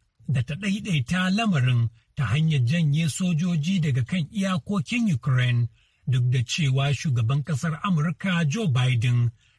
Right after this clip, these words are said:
ya gargaɗi shugaban ƙasar Rasha Vladimir Putin a farkon wannan watan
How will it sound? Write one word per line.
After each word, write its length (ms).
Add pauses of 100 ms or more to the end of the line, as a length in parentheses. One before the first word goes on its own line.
ya 180
gargaɗi 560
shugaban 540
ƙasar 320
Rasha 580
Vladimir 540
Putin 480
a 80
farkon 480
wannan 420
watan 560